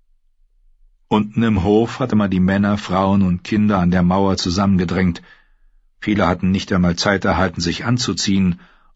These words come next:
und nur eine Wolldecke oder einen Morgenmantel übergeworfen. Ein Dutzend Eisenmänner hatten sie mit Fackeln in der einen und Waffen in der anderen Hand umstellt. Es war windig,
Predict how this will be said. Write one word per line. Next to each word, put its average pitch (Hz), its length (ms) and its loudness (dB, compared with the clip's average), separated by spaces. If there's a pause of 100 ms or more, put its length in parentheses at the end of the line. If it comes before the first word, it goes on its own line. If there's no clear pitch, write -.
und 90 200 -4
nur 92 100 2
eine 87 260 2
Wolldecke 104 500 2
oder 87 200 -2
einen 85 220 2
Morgenmantel 92 540 0
übergeworfen. 87 720 -2 (1000)
Ein 113 160 0
Dutzend 135 460 -2
Eisenmänner 117 680 2
hatten 104 240 -2
sie 104 120 0
mit 98 200 -2
Fackeln 123 500 0
in 104 140 0
der 95 180 0
einen 117 480 2 (400)
und 87 240 -2
Waffen 107 380 2
in 98 100 2
der 101 160 -2
anderen 104 460 2
Hand 95 180 -2
umstellt. 90 600 -4 (720)
Es - 180 -8
war 95 180 0
windig, 92 460 0